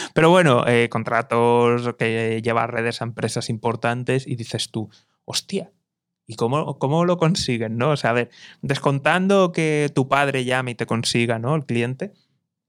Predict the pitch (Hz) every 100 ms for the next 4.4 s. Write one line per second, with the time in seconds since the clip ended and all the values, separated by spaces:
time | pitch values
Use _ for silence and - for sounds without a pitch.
0 | _ _ _ _ - 123 120 117 117 113
1 | 110 107 - - - 143 110 - 113 113
2 | 113 113 110 110 - 120 107 131 123 117
3 | 120 127 165 143 - 120 123 120 117 120
4 | 123 131 120 113